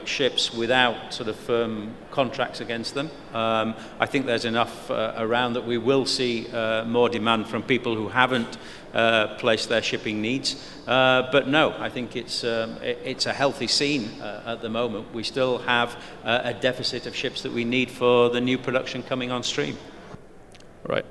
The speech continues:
Speaker 2: Maybe, Christos, you haven't been active in, in a while, and then you, you ordered, I think, three ships so far in, in eighteen. What's the, what's the thinking behind those?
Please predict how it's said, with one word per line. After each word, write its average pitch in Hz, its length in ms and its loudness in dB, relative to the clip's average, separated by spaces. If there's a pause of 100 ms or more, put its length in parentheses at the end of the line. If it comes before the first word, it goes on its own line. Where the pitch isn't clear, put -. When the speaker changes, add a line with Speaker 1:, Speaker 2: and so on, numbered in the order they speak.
(100)
Speaker 2:
Maybe, 151 400 10
Christos, 143 440 10
you 139 240 10
haven't 135 260 12
been 131 140 0
active 123 540 8
in, 120 100 8
in 123 180 4
a 127 40 6
while, 127 240 10
and 135 140 6
then 127 200 4
you, 123 180 0
you 120 220 2
ordered, 123 380 8
I 117 100 2
think, 117 160 0
three 127 200 0
ships 131 280 0
so 127 140 4
far 120 300 6
in, 120 160 4
in 120 180 -2
eighteen. 127 380 2
What's 147 200 2
the, 135 360 4
what's 135 200 0
the 151 80 0
thinking 127 400 -2
behind 120 320 2
those? 113 360 -2